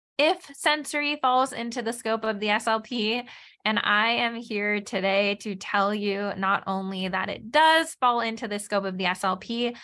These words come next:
but tell you exactly how. So first of all, I just wanna say that the greatest, most respected sensory experts in the world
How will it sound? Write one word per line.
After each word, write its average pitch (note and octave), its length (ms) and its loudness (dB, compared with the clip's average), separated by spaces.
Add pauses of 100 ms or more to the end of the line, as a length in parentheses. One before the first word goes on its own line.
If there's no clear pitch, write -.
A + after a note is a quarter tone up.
(200)
but - 140 -4
tell G#3+ 240 2
you C4 220 0
exactly G#3 1120 -2
how. F3 500 -2 (960)
So C4 280 4
first A#3+ 340 2
of D4+ 80 -2
all, D#4 60 4
I C#4 220 4
just - 180 -10
wanna D4+ 220 -2
say F#3+ 440 -2
that E3 320 2 (480)
the A3 240 -6
greatest, A#3+ 920 2
most A3+ 400 0
respected A3 1000 0
sensory G#3 720 -2
experts G3+ 480 -4
in G3+ 100 -4
the G3+ 100 2
world F#3+ 680 2